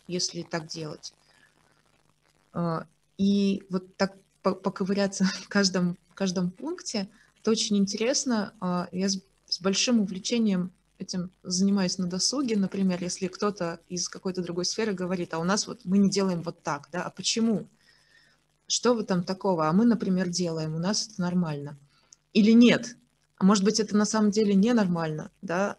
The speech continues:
но мы просто об этом не думаем. А,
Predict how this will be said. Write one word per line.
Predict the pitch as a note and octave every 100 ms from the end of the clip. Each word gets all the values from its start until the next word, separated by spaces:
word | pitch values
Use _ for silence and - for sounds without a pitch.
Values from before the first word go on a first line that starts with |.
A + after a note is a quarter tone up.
| _
но | F#3+ G3
мы | F#3 F#3+
просто | F#3+ F#3 -
об | F3 F3+
этом | F3+ F3
не | F3
думаем. | D#3+ D3 C#3+ - _ _ _ _ _ _ _ _ _ _ - - _ -
А, | E3 E3 E3